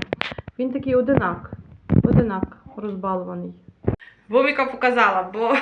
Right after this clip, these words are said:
<laughs> зараз питалися, що з Буміком, де Бумік, я вже знаю.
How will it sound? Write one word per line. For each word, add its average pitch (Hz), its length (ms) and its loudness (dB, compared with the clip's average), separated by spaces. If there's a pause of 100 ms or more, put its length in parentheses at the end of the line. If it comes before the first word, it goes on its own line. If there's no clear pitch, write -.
(100)
<laughs> - 180 -18
зараз 247 320 2
питалися, 262 540 0
що 285 180 -2
з 269 40 -4
Буміком, 233 500 -4
де 233 160 2
Бумік, 240 560 -2
я 226 180 4
вже 220 160 -6
знаю. 208 500 -6